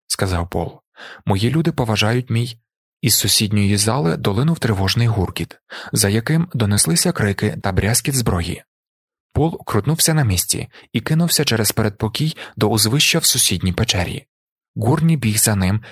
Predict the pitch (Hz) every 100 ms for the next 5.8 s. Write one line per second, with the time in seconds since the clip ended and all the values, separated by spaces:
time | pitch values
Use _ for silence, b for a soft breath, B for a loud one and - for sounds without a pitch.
0 | - 131 113 101 92 87 87 98 104 95
1 | 82 85 - _ _ _ _ _ _ _
2 | _ _ _ _ - 117 139 170 180 -
3 | 113 107 110 110 147 B B - 110 107
4 | 135 175 - 165 139 135 147 139 135 120
5 | 90 - 101 107 110 113 87 78